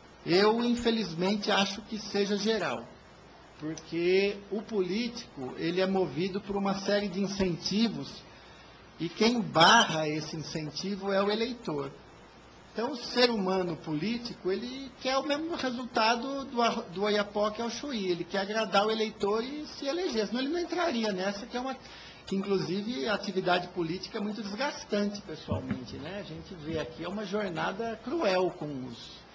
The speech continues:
os operadores disso aí. E quem faz a, o jogo dos incentivos é o eleitor. E eu acho que o eleitor do Brasil, ele ainda é muito suscetível a, a isso.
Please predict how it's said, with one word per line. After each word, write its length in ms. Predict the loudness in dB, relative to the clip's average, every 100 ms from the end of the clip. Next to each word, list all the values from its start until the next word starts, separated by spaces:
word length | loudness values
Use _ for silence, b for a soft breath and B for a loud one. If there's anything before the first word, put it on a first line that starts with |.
| B -10
os 120 | -4
operadores 840 | -2 0 2 2 0 2 2 0 -4
disso 260 | -10 -6 -4
aí. 220 | -4 -6 B B B B B B B B -6
E 180 | 2 2
quem 300 | 4 4 4
faz 500 | 2 4 6 6 4
a, 800 | 4 4 2 0 -2 -4 -8 -12 -6
o 120 | -2
jogo 420 | 0 4 4 4 2
dos 220 | -2 -2
incentivos 880 | -4 -4 -6 -6 -4 -4 -4 -4 0
é 120 | 2
o 100 | 2
eleitor. 640 | 0 -2 -4 0 0 0 -2
E 80 | -2
eu 120 | 0
acho 220 | 0 -2
que 80 | -4
o 40 |
eleitor 420 | -2 -2 0 -2 0
do 100 | -2
Brasil, 420 | 0 0 0 -2
ele 140 | -2
ainda 220 | -2 -2
é 20 | -2
muito 920 | -2 -4 -8 -8 -4 -2 -2 -4 -8 -12 -18 -20 -20 -20 -20
suscetível 840 | -10 -4 2 2 0 -6 -4 -4 -4
a, 160 | -6 -8
a 120 | -8
isso. 360 | -6 -8 -10